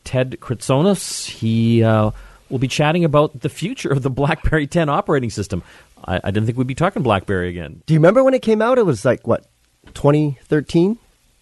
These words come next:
Speaker 2: It came out, BlackBerry, 'cause
Speaker 1: BlackBerry ten.
Speaker 2: BlackBerry ten.
Speaker 1: Yeah.
Speaker 2: Um, and so I remember this vividly because that was the time I said, "Okay,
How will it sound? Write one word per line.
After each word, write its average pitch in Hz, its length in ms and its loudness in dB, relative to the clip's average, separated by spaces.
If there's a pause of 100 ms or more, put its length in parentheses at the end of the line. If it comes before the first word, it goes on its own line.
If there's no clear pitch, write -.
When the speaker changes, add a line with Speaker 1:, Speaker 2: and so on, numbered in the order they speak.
Speaker 2:
It 123 120 -4
came 151 220 2
out, 156 240 0
BlackBerry, 123 480 -2
'cause 131 320 -2 (140)
Speaker 1:
BlackBerry 120 300 -4
ten. 90 280 -10
Speaker 2:
BlackBerry 123 420 0
ten. 110 360 0
Speaker 1:
Yeah. 107 140 -4 (420)
Speaker 2:
Um, 90 180 -6
and 110 220 -4
so 113 380 2
I 117 160 0
remember 170 360 4
this 117 320 -4
vividly 110 520 2
because 113 360 -2
that 120 220 2
was 127 180 0
the 123 120 -4
time 113 360 -2
I 107 180 2
said, - 280 -2
"Okay, 104 380 0